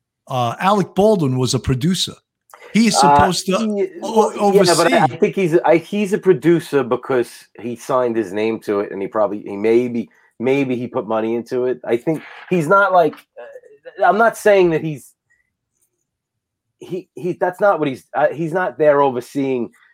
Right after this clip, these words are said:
Speaker 2: you know, the, the, where the money's being spent.
Speaker 1: And
Speaker 2: I
Speaker 1: you know
Speaker 2: mean,
Speaker 1: what my,
Speaker 2: he
Speaker 1: you know what
Speaker 2: could,
Speaker 1: my answer to that is?
Speaker 2: there's a
Speaker 1: Tell
Speaker 2: line
Speaker 1: it, tell
Speaker 2: producer
Speaker 1: that to
Speaker 2: for
Speaker 1: the
Speaker 2: that.
Speaker 1: judge. Tell that
Speaker 2: Yeah.
Speaker 1: to the judge, you know?
Speaker 2: No, I, I, I, I understand what you're saying, but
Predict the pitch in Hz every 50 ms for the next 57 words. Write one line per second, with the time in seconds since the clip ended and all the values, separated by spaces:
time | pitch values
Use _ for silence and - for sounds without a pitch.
0 | _ - 127 127 123 113 110 98 95 104 101 101 104 - 95 95 101 98 101 107
1 | 123 123 120 113 110 113 120 117 117 107 - - 113 113 110 98 - - - _
2 | - 123 113 110 110 135 151 156 165 175 185 185 196 208 196 196 196 196 202 202
3 | 208 - 208 208 214 220 226 214 220 220 220 226 226 220 - 233 214 - - 202
4 | 185 208 214 226 226 233 214 - 170 170 156 156 170 185 190 190 175 - 160 147
5 | - 254 247 240 226 - - 220 196 196 175 143 139 185 208 190 147 113 - -
6 | - - _ _ - - 240 233 214 233 226 113 113 113 110 110 - 139 - 170
7 | 170 151 135 123 107 - - 143 139 151 180 185 180 165 - - 170 - 165 170
8 | 165 - - 165 - - 151 165 170 - 156 165 180 185 180 170 151 180 170 160
9 | 147 135 123 117 - 151 139 127 117 110 98 104 107 107